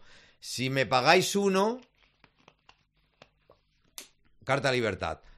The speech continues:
Pero el Krasnodar no es tonto, el Krasnodar va a decir, "Oye, a nosotros nos ha costado, creo que nos costó ocho o nueve millones, les costó ocho o nueve millones el jugador, por lo tanto, el Krasnodar quiere sacar un dinero, o por lo menos no perder dinero". Y le dice, "Si tú quieres la carta de libertad,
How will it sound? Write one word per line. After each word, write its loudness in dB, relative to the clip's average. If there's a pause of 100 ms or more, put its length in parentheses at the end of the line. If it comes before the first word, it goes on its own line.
(120)
Pero -4
el -8
Krasnodar -4
no -4
es -6
tonto, 0
el -2
Krasnodar 0
va 4
a 4
decir, -2
"Oye, 2
a 0
nosotros -8
nos -6
ha -4
costado, -4
creo -6
que -6
nos -6
costó -4
ocho -8
o -4
nueve -2
millones, -4
les -6
costó -10
ocho -6
o -4
nueve -2
millones -4
el -10
jugador, -4 (420)
por -6
lo -4
tanto, -2 (440)
el -10
Krasnodar -4
quiere -4
sacar -2
un -4
dinero, -2
o 0
por 0
lo 0
menos 0
no 0
perder 0
dinero". 0 (280)
Y -10
le -4
dice, -2
"Si -10
tú -8
quieres 0
la 0
carta -2
de 0
libertad, 2